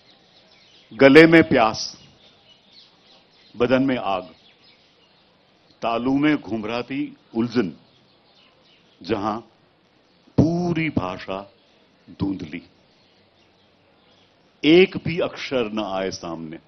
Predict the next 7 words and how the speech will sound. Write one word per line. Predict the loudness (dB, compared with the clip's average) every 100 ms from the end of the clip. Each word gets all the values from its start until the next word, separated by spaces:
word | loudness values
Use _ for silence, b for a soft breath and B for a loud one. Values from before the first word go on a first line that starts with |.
| _ _ _ _ _ _ _ _ _
और | -10 -8
मैं | -8 -8 -12 _ _ _ _ _ _ _ _ -6
कागज | -2 -2 0 -2 -4
के | -8 -8
खाली | -8 -6 -4 -4 -6
कुएं | -10 -8 -2 -2
में | -2 -6 -10